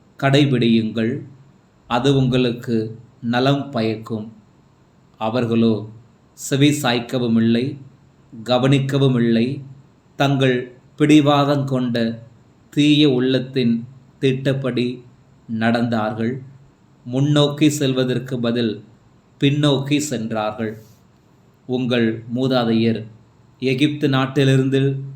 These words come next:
வெளியேறிய நாள் முதல் இன்று வரை ஒவ்வொரு நாளும் தொடர்ந்து என்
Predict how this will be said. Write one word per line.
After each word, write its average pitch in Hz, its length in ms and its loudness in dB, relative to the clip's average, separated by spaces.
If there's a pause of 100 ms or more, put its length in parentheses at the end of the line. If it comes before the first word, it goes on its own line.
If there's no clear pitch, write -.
(680)
வெளியேறிய 131 720 4
நாள் 113 280 -2
முதல் 110 320 0 (580)
இன்று 131 440 0
வரை 113 280 0 (580)
ஒவ்வொரு 135 540 4
நாளும் 131 460 0 (540)
தொடர்ந்து 131 580 2 (640)
என் 131 240 2